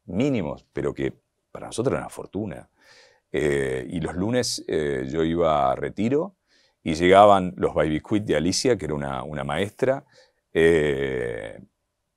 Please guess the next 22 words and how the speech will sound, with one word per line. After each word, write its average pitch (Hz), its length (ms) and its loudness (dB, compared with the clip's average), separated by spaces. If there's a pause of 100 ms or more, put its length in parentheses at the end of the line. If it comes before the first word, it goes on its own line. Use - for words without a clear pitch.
(240)
la, 73 400 2
la, 73 360 0
las 71 760 -4
tortas 76 260 -2
fritas 98 260 -4
de 82 80 -8
mi 76 80 -4
abuela, 101 440 0 (1200)
eh, 80 320 6
las 76 280 -2
milanesas 90 500 0
de 85 60 -4
la 76 100 0
tía 80 140 -2
Marta 87 260 0
o 78 60 4
de 73 60 0
mi 71 100 -4
vieja, 131 420 -4 (1120)
y - 80 -6
yo 90 160 2
agarraba 101 560 4